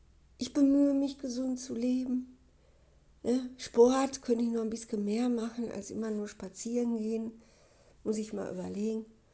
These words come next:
Aber es ist doch okay, wenn, wenn der Körper dann auch langsam verfällt und, und, und etwas Neuem Platz macht. Wenn man müde wird,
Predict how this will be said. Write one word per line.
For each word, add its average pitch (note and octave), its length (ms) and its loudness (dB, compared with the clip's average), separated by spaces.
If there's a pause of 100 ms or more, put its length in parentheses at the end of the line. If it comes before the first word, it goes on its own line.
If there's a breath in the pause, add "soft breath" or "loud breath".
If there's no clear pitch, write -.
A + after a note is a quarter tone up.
(420 soft breath)
Aber A#3+ 260 -2
es B3 100 4
ist C#4 220 4
doch D4 140 -2
okay, C#4+ 760 4
wenn, A3 300 0
wenn G#3+ 400 0 (320 loud breath)
der A3 160 4
Körper G#3 540 0
dann F#3+ 260 -2
auch F3 200 -6
langsam F#3 720 -2 (320 soft breath)
verfällt F#3+ 1080 0 (260)
und, F#3+ 260 -4 (100)
und, - 360 -4 (840 loud breath)
und A3+ 280 2
etwas A3 360 2
Neuem G#3+ 440 8
Platz - 460 -6
macht. - 420 -12 (320 soft breath)
Wenn D4 140 4
man C#4 260 6
müde C#4 460 2
wird, C4 280 -4